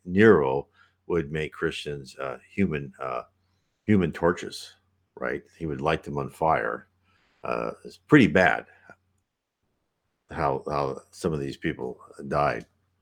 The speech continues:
Pretty sad, uh, completely. So, let me put this out.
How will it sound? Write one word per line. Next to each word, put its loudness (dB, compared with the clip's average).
Pretty 8
sad, -4
uh, -8
completely. -6
So, 8
let -18
me -20
put -14
this -20
out. -8